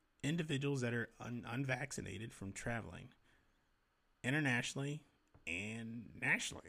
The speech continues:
and just ar-, around the U S. And it has support.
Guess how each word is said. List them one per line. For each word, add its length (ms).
and 160
just 200
ar-, 200
around 360
the 80
U 260
S. 300
And 140
it 120
has 420
support. 560